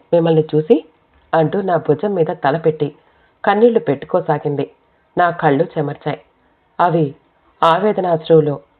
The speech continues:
ఆనంద భాష్పాలో గాని లిప్తకాలం మౌనంగా ఉండిపోయాను. అవును, దాదాపు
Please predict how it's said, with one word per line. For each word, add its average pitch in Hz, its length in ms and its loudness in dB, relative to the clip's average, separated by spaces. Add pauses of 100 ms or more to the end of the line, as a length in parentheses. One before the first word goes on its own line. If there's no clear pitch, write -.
(140)
ఆనంద 202 380 2
భాష్పాలో 160 480 0
గాని 151 400 0 (540)
లిప్తకాలం 165 720 0
మౌనంగా 185 460 0
ఉండిపోయాను. 156 560 -2 (420)
అవును, 151 300 -2 (520)
దాదాపు 160 580 -2